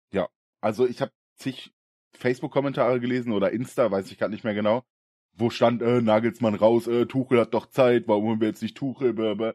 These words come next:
Und ich dachte mir nur, Leute, jetzt mal ganz ehrlich, der, der ist, wie alt ist der, fünfunddreißig oder so? Ich weiß nicht, sagen wir Mitte dreißig auf jeden Fall.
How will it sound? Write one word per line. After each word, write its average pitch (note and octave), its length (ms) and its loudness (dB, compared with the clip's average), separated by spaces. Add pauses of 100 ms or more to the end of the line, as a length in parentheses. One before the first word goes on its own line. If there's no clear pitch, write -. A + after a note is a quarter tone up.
(360)
Und A3+ 100 -2
ich G#3+ 100 -4
dachte - 220 0
mir A#2 80 -4
nur, A#2 120 0
Leute, G2+ 400 0 (240)
jetzt B2 200 2
mal B2+ 120 2
ganz C3 220 2
ehrlich, A#2 260 0
der, G#2+ 200 0
der A2 140 -4
ist, A2+ 160 -12
wie B2+ 80 -2
alt D3+ 120 -4
ist - 120 -8
der, C#3 80 -2
fünfunddreißig D3 680 -4
oder E3 180 -4
so? D#3+ 140 -6
Ich C3+ 120 -6
weiß A#2+ 200 0
nicht, A2 100 -10
sagen B2 180 0
wir B2+ 80 0
Mitte A#2+ 240 -4
dreißig F#2 420 0
auf E2 120 -6
jeden D#2+ 180 -6
Fall. D2+ 220 -10